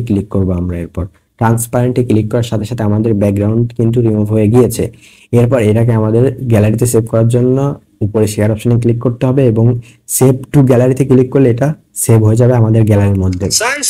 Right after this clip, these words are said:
Speaker 2: fair।
Speaker 1: এরপর অ্যাড চলে আসতে পারে, এটা অবশ্যই আপনি কেটে দিবেন, আমি কেটে দিয়েছি। এরপর আবারও চলে আসবো, আহ, CapCut অ্যাপ্লিকেশনের মধ্যে। CapCut-এ আসার পরে এখান থেকে আপনি overlay দেখতে পাচ্ছেন, ওভারলেতে আপনাদেরকে click করতে হবে। ওভারলেতে click করে দিয়েছি,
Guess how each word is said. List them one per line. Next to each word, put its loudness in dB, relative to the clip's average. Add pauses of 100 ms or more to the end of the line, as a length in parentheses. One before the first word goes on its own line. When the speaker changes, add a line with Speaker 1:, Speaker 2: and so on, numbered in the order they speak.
Speaker 2:
fair। -6 (560)
Speaker 1:
এরপর 2
অ্যাড 2
চলে 4
আসতে 0
পারে, 2 (100)
এটা 0
অবশ্যই 0 (100)
আপনি 0 (140)
কেটে 2
দিবেন, 2
আমি 0
কেটে 0
দিয়েছি। 0 (480)
এরপর 2 (100)
আবারও 2
চলে 4 (100)
আসবো, 0 (520)
আহ, 0
CapCut 0
অ্যাপ্লিকেশনের -2
মধ্যে। -2
CapCut-এ -2
আসার -2
পরে 0
এখান -2 (100)
থেকে 0 (100)
আপনি -4 (460)
overlay 2
দেখতে 0
পাচ্ছেন, -4
ওভারলেতে 0
আপনাদেরকে 0 (120)
click 2
করতে -2
হবে। 2
ওভারলেতে 2 (120)
click 0
করে 2
দিয়েছি, 2